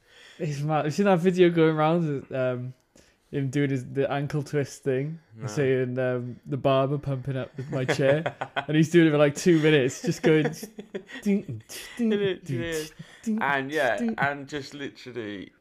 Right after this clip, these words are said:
Speaker 2: just to get a little dance lesson off him 'cause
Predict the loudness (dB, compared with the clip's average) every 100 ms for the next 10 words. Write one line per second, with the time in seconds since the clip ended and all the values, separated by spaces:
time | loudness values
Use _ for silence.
0 | _ _ _ -10 -10 -10 -4 -2 -2 -2
1 | -2 -4 -4 -4 -4 -6 -6 -6 -6 -10
2 | -10 -10 -10 -16 -12 -10 -10 -14 -20